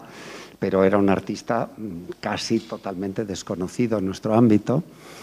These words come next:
y tuve la posibilidad de reunir suficientes obras del uno y del otro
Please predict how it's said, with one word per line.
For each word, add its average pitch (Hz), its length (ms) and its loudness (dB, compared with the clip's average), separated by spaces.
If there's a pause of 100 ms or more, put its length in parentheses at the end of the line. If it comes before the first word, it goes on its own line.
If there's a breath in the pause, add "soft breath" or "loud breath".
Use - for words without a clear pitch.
(760 loud breath)
y 120 80 6
tuve 104 220 4
la 101 100 6
posibilidad 95 640 6
de 90 220 8
reunir 92 400 8
suficientes 95 580 -2
obras 107 380 0
del 90 160 -2
uno 98 180 6
y 92 60 6
del 95 180 4
otro 123 360 4